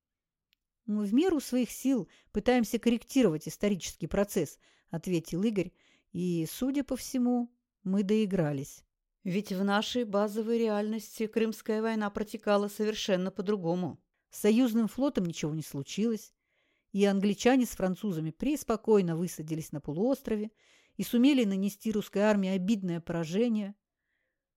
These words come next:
В результате этой войны Россия лишилась всего Черноморского флота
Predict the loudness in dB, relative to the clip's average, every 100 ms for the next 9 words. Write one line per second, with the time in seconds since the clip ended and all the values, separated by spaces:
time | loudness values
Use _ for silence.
0 | -6 -4 -2 0 0 2 -2 0 0 2
1 | 4 2 0 -12 _ -2 -2 0 2 2
2 | 0 0 -2 -4 -4 0 2 2 0 -4
3 | -2 -4 -6 -4 -4 -2 -2 0 -2